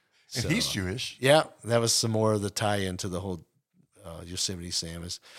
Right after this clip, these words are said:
Speaker 2: And they said in a recent episode, so I guess they're still shooting these things, that his given name was presented during the episode as, like, Samuel Rosenbaum or something.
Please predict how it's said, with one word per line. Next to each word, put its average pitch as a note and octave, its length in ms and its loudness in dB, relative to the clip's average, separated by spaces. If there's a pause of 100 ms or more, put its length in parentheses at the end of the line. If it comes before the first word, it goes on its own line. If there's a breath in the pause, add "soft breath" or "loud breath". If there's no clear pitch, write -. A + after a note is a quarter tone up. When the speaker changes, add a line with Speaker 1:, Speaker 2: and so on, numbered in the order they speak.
(140 loud breath)
Speaker 2:
And C#3+ 100 4
they F3 80 8
said E3+ 180 4
in D#3 100 6
a C3 80 4
recent C#3+ 360 2
episode, F2+ 680 -2
so - 160 -8
I F2 40 -4
guess G#2 200 -6
they're - 220 -10
still G2+ 340 -6 (100)
shooting A#2 300 -6
these F3 160 -6
things, B3 300 -10 (600 soft breath)
that G2 240 -4
his - 360 -2 (520)
given C#3+ 340 6
name A#2 320 0
was F#2+ 420 -4 (380)
presented G2 420 -4
during F#2+ 180 -6
the F#2 120 -6
episode F2+ 480 -6
as, E2 140 -10
like, D#2+ 180 -12 (200)
Samuel A2 480 -2
Rosenbaum D2 800 -8
or B1 60 -16
something. B1+ 400 -12